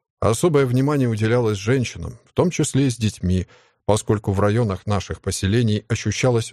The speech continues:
острая нехватка барышень для мужиков-переселенцев. А уж брать в жены турчанок — это вообще добрая традиция среди наших казаков. Да и остальных тоже. Ну, думаю, что желающие переселиться найдутся.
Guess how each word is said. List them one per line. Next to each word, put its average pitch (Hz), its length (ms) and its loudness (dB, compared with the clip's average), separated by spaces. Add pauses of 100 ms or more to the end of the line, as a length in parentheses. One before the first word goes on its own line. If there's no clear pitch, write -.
острая 113 400 0
нехватка 92 540 -2
барышень 110 640 0
для 107 220 0
мужиков-переселенцев. 98 1300 -2 (560)
А 98 120 2
уж 123 160 2
брать 175 280 2
в 131 60 -2
жены 139 340 0
турчанок — 123 800 -2 (100)
это 120 240 0
вообще 113 380 0
добрая 95 380 0
традиция 98 500 0
среди 95 320 -2
наших 95 400 -4
казаков. 104 600 -4 (540)
Да 110 160 2
и 185 240 2
остальных 107 600 -2
тоже. - 360 -10 (1080)
Ну, 180 200 2
думаю, 180 340 2
что 143 240 0
желающие 127 540 2
переселиться 113 580 0
найдутся. 87 640 -4